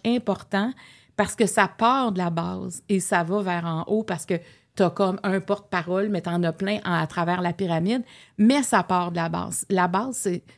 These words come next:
C'est les gens qui vivent en région, qui vivent partout au Québec,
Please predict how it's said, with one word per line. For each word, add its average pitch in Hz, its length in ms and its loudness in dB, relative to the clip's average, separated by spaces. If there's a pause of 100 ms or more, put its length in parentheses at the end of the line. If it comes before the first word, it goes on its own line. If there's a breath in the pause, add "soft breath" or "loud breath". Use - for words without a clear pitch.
(140)
C'est 190 120 -2
les 185 140 0
gens 202 220 0
qui 214 140 -4
vivent 185 180 2
en 170 140 0
région, 175 420 0
qui 190 160 -6
vivent 170 200 -2
partout - 340 -2
au 202 40 0
Québec, 185 400 0